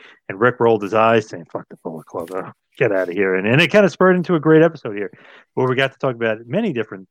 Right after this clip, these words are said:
uh, factions, including the Bullet Club, the Four Horsemen, the N W O, D X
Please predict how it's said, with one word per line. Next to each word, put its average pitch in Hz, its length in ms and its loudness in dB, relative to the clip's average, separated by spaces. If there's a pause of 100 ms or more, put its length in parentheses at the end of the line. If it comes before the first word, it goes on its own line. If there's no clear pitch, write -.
uh, 90 300 -14 (100)
factions, 110 340 -6
including 254 300 -2
the 175 80 0
Bullet 143 260 2
Club, 131 340 0
the - 80 -8
Four 135 200 -2
Horsemen, 120 380 -10
the 110 80 -10
N 110 80 -8
W 110 220 -4
O, 107 80 -4
D 120 200 -4
X - 400 -4